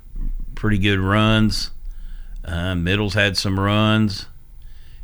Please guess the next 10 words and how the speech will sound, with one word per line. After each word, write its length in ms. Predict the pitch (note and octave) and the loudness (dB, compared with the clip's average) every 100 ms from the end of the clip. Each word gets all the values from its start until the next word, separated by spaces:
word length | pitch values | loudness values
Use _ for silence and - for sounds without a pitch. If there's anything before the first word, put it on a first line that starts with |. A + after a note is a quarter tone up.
| - | -8
and, 300 | E2+ E2+ E2+ | -4 -2 -2
but 240 | F#2+ F#2 | 0 0
it's, 360 | F2+ F2 - - | -2 -4 -8 -8
um, 480 | F2+ D#2+ - - - - - - - - - - - - | -10 -8 -10 -12 -18 -20 -20 -20 -20 -20 -20 -20 -20 -18
uh, 220 | - - - | -16 -14 -16
it's 220 | - - - | -18 -18 -8
usually 380 | F2 A2+ G#2+ A2+ | 2 4 4 2
close 320 | B2 A#2 A2 | 4 2 4
matchups. 720 | A#2 A#2+ A#2 F#2 E2 - - | 4 2 2 -4 -4 -8 -10
Uh, 140 | F2 | -8